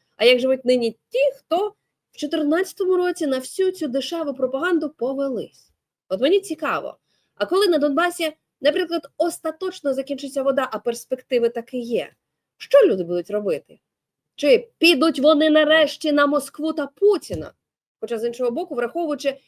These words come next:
як зараз виглядає середньостатистичне обличчя Донбасу, розумію, що ці однолітки пині дійшли до колонки, вже, слава Богу. Який там похід на Москву?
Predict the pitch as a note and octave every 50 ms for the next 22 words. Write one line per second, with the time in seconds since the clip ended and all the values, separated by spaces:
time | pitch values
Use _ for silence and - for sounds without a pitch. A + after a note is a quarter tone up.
0 | _ _ - A3 G#3 A3 D4 D4+ D4+ C#4+ A3+ G#3+ A#3+ B3+ B3 A#3+ - A3+ B3 A#3
1 | B3 C4 A#3+ C#4+ C#4+ C#4 A#3 - C4 B3+ C4 A#3+ A#3+ - - A#3+ - A#3+ A#3 -
2 | A#4 A#4 - - F4+ C#4 B3+ A#3 A#3+ A#3+ A#3+ A#3+ B3 G#3+ G3+ A#3 C4 B3+ A3+ G3
3 | G#3 F#3 D3+ C#3 - - D3 - _ _ _ _ _ _ _ _ _ - A#3+ C4
4 | C#4 C4 D4+ D#4+ G4 G#4+ G4+ D#4+ - - C#4+ C4 - - F4 E4+ E4+ - _ _
5 | _ _ - A3 C4 C4 B3+ D#4+ E4 D#4 D4+ C#4+ - - D4 B3+ - _ - F#4
6 | G4+ G#4+ G#4+ G4 F#4 E4+ E4 D#4 D#4 _ _ _ _ _ _ _ _ _ _ _
7 | _ _ _ _ _ _ _ _ _ _ _ E3+ F#3 E3+ - - G#3+ C#4 D#4 E4
8 | D#4+ - E4 D#4 D4+ D4 C#4+ - - F#3 E3 E3 F#3+ A3+ A3+ - A#3+ A#3+ B3+ C4
9 | A#3+ B3 B3 G#3+ F3 E3 E3 D#3 D#3 - - - A#3+ B3+ D4+ D4 C#4+ - C#4+ C4
10 | - D4 - C#4+ C#4 C#4 C#4+ C#4 - _ - A3+ F#3 D#3 - -